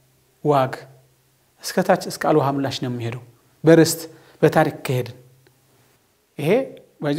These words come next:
ለትግራይ በጣም ያዋጣታል። ይሄ ርስት የሚለውን አጀንዳ ቢ-፣ ቢመጣ ጥሩ ነው። ምክንያቱም የታሪክ ድርሳኖች የሚያሳዩት ራያ የሄደው የቀዳማዊ ወያኔ ቅጣት ነው። ወልቃይት የሄደው የቀዳማዊ ወያኔ ቅጣት ነው። እንደ ቅጣት እኮ ነው የሄዱት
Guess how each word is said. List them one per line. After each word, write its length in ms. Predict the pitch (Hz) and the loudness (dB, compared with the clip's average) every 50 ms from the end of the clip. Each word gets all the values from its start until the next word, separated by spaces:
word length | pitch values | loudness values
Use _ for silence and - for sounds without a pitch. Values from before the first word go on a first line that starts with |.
| 190 196 | 0 0
ለትግራይ 340 | 175 160 - 180 175 170 160 | 0 0 0 0 0 0 0
በጣም 220 | 170 170 - 214 | 0 0 2 2
ያዋጣታል። 560 | 190 190 - 170 160 - - - - - - - - | 2 2 2 0 -2 -4 -6 -10 -10 -12 -16 -16 -14
ይሄ 140 | - 127 135 135 | -10 -10 -8 -6
ርስት 200 | 139 147 139 - - | -6 -6 -8 -8 -10
የሚለውን 380 | 143 127 127 127 131 131 135 | -12 -10 -10 -10 -12 -12 -10
አጀንዳ 280 | - 135 131 - 135 131 135 | -10 -10 -8 -8 -8 -6 -6
ቢ-፣ 160 | 135 139 143 147 147 131 120 113 - - 113 - - - | -6 -6 -6 -6 -6 -8 -8 -8 -8 -10 -10 -12 -12 -8
ቢመጣ 280 | 135 135 147 165 175 240 | -4 -2 -2 -2 0 -2
ጥሩ 160 | 269 269 - 185 156 | 0 2 2 2 2
ነው። 120 | 135 113 - - - - _ _ _ _ _ _ _ _ _ _ - | 2 -2 -8 -12 -20 -20 _ _ _ _ _ _ _ _ _ _ -10
ምክንያቱም 440 | 139 131 175 180 190 190 247 254 285 285 - - - _ _ _ _ _ _ - | -8 -2 0 0 0 2 0 0 -2 -2 -6 -18 -20 _ _ _ _ _ _ -10
የታሪክ 300 | 156 139 - 170 170 180 160 | -6 -2 0 0 0 0 0
ድርሳኖች 400 | 139 139 135 - 151 143 139 - | -4 -4 -4 -4 -4 -4 -4 -6
የሚያሳዩት 580 | - 131 131 127 127 131 - 165 185 247 240 - - - - _ _ _ _ _ - | -6 -6 -4 -4 -6 -4 -4 -4 -4 -4 -6 -8 -10 -18 -20 _ _ _ _ _ 0
ራያ 220 | 151 151 175 208 214 220 | 2 2 4 6 4 4
የሄደው 340 | 214 185 214 202 254 262 254 254 - - - _ _ _ _ _ - | 4 2 0 0 0 -2 -2 -4 -10 -18 -20 _ _ _ _ _ -2
የቀዳማዊ 440 | 160 165 170 - 214 208 220 226 226 | 0 0 2 2 2 2 4 4 2
ወያኔ 280 | 220 220 226 214 214 220 214 208 330 | 2 2 2 2 2 0 -2 -4 -6
ቅጣት 260 | - - - - - | -2 2 2 2 2
ነው። 120 | - 123 113 - - _ _ _ _ _ - | 2 -4 -10 -12 -16 _ _ _ _ _ 0
ወልቃይት 320 | 175 180 - - 226 214 - | 0 0 0 0 0 0 2
የሄደው 220 | 220 214 233 226 | 2 2 2 2
የቀዳማዊ 380 | 208 190 185 - 185 196 214 214 | 0 0 0 0 0 2 2 2
ወያኔ 220 | 208 202 208 208 190 | 2 2 0 0 -2
ቅጣት 260 | - - - 165 - | -2 0 0 0 0
ነው። 100 | 147 123 - - - _ _ _ _ _ _ _ _ _ _ _ _ _ _ _ - - | -2 -8 -10 -14 -20 _ _ _ _ _ _ _ _ _ _ _ _ _ _ _ -2 4
እንደ 100 | 175 233 | 6 6
ቅጣት 240 | 233 - - - - | 6 6 4 0 0
እኮ 100 | - - - | -2 0 -2
ነው 120 | 156 143 | -2 0
የሄዱት 320 | 139 127 127 131 127 127 | 0 -2 -4 -6 -6 -8